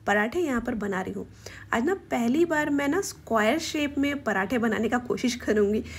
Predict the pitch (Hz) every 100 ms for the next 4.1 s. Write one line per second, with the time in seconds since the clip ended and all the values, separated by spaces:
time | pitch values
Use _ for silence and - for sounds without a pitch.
0 | - 262 269 294 285 294 247 220 240 277
1 | 262 262 262 240 247 247 262 349 349 349
2 | 285 294 294 - - 233 320 233 208 208
3 | 214 202 240 233 208 190 202 202 - -
4 | -